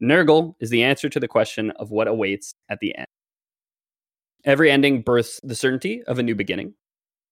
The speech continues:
A careless guardsman, consumed by a Catachan spiker, gives rise to a new spiker. Rotted flesh from a diseased underhive ganger sustains plague rats in dark, maggot-filled tunnels. There's always, yeah,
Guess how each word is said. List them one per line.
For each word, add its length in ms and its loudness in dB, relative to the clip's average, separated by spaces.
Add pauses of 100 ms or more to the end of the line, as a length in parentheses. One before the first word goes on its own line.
A 100 4
careless 540 4
guardsman, 540 2 (400)
consumed 380 2
by 120 6
a 120 4
Catachan 640 -6
spiker, 560 -6 (380)
gives 180 0
rise 320 2
to 100 0
a 40 2
new 100 2
spiker. 360 -4 (680)
Rotted 340 4
flesh 400 -2 (180)
from 180 0
a 40 0
diseased 480 -4
underhive 480 -2
ganger 420 -4 (100)
sustains 380 -4
plague 240 0
rats 220 2
in 140 -6
dark, 320 -4 (240)
maggot-filled 540 -4
tunnels. 260 -14 (520)
There's 120 -6
always, 600 4
yeah, 160 -2